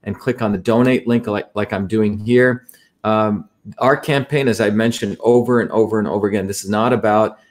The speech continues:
give us money. This is about we wanna educate you on the process to our victory. So if you go, there's a great book called System and Revolution. Some of you may, may know I'm not only a system scientist and a, uh, b-, biological engineer, but I'm also really, really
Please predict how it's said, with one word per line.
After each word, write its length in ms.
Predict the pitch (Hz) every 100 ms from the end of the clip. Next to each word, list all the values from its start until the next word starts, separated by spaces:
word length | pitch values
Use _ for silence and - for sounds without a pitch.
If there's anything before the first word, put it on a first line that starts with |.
| -
give 160 | 98 110
us 200 | 110 -
money. 240 | 117 113 95
This 240 | 113 -
is 100 | 117
about 360 | 101 107 101 - _
we 200 | 110 127
wanna 240 | 131 123 113
educate 500 | 107 104 101 - 104
you 300 | 101 123 131
on 80 | 101
the 80 | 107
process 480 | - 110 107 - 95
to 120 | 101
our 100 | 95
victory. 320 | 98 - 101
So 340 | 92 110 104 - - _
if 160 | 113 120
you 60 |
go, 180 | 107 127
there's 240 | 120 113 110
a 60 |
great 300 | 98 117 120
book 140 | 120 -
called 180 | 107
System 500 | - - 139 - 127
and 100 | 107
Revolution. 680 | 98 98 101 110 120 139 135 - -
Some 220 | - 156
of 80 | 180
you 80 | 151
may, 180 | 135 131
may 160 | 117 120
know 260 | 135 143
I'm 180 | 87 107
not 220 | 104 117
only 220 | 139 131 107
a 40 |
system 360 | - 110 - 107
scientist 840 | 117 110 110 - 117 - - _ _ _ -
and 120 | 104
a, 240 | 101 95 - - -
uh, 220 | 90 87
b-, 220 | 71 - -
biological 500 | 107 110 113 110 -
engineer, 240 | 104 120
but 140 | 120 110
I'm 60 |
also 280 | 110 151 -
really, 500 | 110 95 135 156 135
really 520 | 104 120 117 107 104